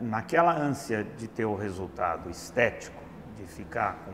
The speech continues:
uma musculatura desenvolvida na direção do ideal, né, que a própria mídia muitas vezes cultiva, é, não se pode esquecer do preço que isso pode ter do ponto de vista não só de saúde,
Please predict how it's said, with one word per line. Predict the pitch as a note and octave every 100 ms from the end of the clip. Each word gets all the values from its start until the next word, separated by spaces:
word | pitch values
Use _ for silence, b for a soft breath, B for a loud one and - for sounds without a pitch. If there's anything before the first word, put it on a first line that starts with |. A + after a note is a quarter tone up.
| F2+
uma | F#2
musculatura | F#2+ G2 - - C3+ G#2+ - - C3+ C#3 A#2
desenvolvida | A2+ A2 A2+ G#2+ G2+ F#2+ G#2+ G2+ G#2
na | G#2+
direção | G#2+ C3 A#2+ - C#3+
do | C#3+ C3
ideal, | A2 A2+ G#2 A2+ A#2 G#2 E2 - - - -
né, | G#2 A#2 A2 B B -
que |
a | A2+
própria | G#2 C#3 C3 B2+
mídia | A2 A#2+ B2+ G#2 G#2+ F2 - -
muitas | A2 A2 G#2+
vezes | F#2+ G2 -
cultiva, | G#2 F2+ - C#3 F#2+ F2+ F2+ B B B -
é, | A#2 A#2
não | C3 C3+
se | -
pode | C3+ C3 A#2+
esquecer | - A#2 G#2 - B2
do | A2+
preço | C#3 - B2 B2+ - - C#3+ -
que | - A#2+
isso | A2 - B2+ -
pode | A#2 A2 G#2
ter | C3 - G#2+ G#2+ - - -
do | - A2+
ponto | - A#2+ A2
de | B2 A2
vista | G2 F2 A#2+
não | D3
só | D#3 G#2+
de | G2+
saúde, | - G#2+ B2 C3 F#2